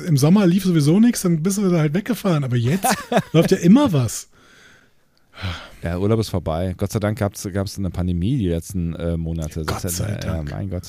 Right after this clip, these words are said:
Speaker 2: dann, was ist, wenn das mal endet? Dann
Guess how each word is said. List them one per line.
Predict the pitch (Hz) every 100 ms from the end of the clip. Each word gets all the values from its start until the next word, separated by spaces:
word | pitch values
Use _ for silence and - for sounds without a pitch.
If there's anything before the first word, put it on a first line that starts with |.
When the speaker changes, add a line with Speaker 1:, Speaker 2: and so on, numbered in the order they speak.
| -
Speaker 2:
dann, | 101 95 95 - - - - _
was | 82 92
ist, | 110
wenn | 110
das | 87
mal | 90
endet? | - 139 139 87
Dann | 82 87